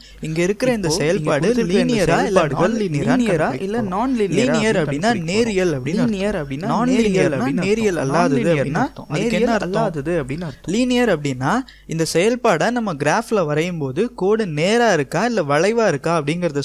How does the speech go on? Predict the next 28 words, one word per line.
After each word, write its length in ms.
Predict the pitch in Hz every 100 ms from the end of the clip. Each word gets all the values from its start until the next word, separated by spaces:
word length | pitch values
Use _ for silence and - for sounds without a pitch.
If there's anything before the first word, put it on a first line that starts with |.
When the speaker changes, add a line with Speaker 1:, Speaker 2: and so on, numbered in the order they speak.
| -
Speaker 1:
சொல்றது 320 | 135 135 127 175
தான் 120 | 233 160
லீனியர். 360 | 185 185 135 - - - -
இது 100 | 170 185
எப்படி 160 | 240 240
கண்டுபிடிக்கிறது? 680 | 190 170 156 151 139 139 160 - - - - 147
இது 100 | 139
எப்படி 160 | 175 247
கண்டுபிடிக்கணும்னா, 680 | 196 156 135 135 127 135 214 262 165
இங்க 120 | 160 160
பாத்தீங்கன்னா 440 | 180 185 165 175 240
இங்க 140 | 208 160 156
எக்ஸ்ல 320 | - - 240 185
ஒரு 80 | 147
சில 140 | 147 139
வேல்யூ 200 | 147 175 160
கொடுத்திருக்காங்க. 560 | 135 127 135 123 120 165 269 - - - 143
இப்போ 160 | - 208
இந்த 120 | 240 185 156
எக்ஸோட 380 | - - 262 220 156
மாற்றம் 380 | 156 175 190 214 277 - - - _ 147
ஒண்ணுல 260 | 175 202 185
இருந்து 180 | 196 180
ரெண்டுக்கு 280 | 160 170 160 139
போகுது, 180 | 139 233 202
ரெண்டுல 280 | 160 165 165
இருந்து 180 | 165 151
மூணு, 160 | 143